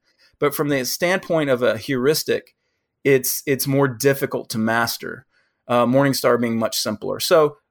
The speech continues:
there's all kinds of experiments in governance going on right now at the level of the corporation. And if these really take hold, I think people will slowly start to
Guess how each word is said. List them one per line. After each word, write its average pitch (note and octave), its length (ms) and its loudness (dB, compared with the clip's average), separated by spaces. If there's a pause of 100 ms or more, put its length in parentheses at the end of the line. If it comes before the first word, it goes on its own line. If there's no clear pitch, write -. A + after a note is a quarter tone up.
there's G#3 340 4 (100)
all F3+ 200 4
kinds F3 300 0
of C3+ 60 0
experiments B2+ 540 -2
in B2 80 -4
governance B2 380 0
going A#2 240 -2
on A#2 140 -2
right A#2 160 0
now A#2+ 180 0
at A2 80 -2
the A2 100 -2
level A#2 260 2
of A2 80 -2
the G#2+ 80 -10
corporation. B2+ 600 0
And A#2+ 100 -2
if A2+ 120 -8
these F3+ 200 -4
really C#3+ 320 0
take C#3 300 0
hold, C#3 340 -4 (460)
I D#3 100 0
think F3+ 360 -4
people F3 380 -2
will C#3+ 100 0
slowly D#3 480 0
start C3+ 400 2
to B2+ 360 2